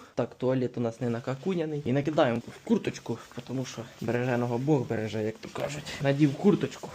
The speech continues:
кохту, футболку і шорти. Поняли? Хай ноги дихають. І не тільки ноги.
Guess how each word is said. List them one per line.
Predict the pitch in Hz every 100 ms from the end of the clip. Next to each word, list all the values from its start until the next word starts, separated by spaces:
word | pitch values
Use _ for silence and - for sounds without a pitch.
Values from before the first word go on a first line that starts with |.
| -
кохту, | - 185 - - 120 - -
футболку | - 175 156 185 202 143 - 92 -
і | 160
шорти. | 160 165 135 127 - - - _
Поняли? | 127 147 147 131 - -
Хай | - 131
ноги | 131 131 120
дихають. | 120 117 - 110 107 - - - -
І | 123
не | 120
тільки | 117 120 117
ноги. | 113 110 117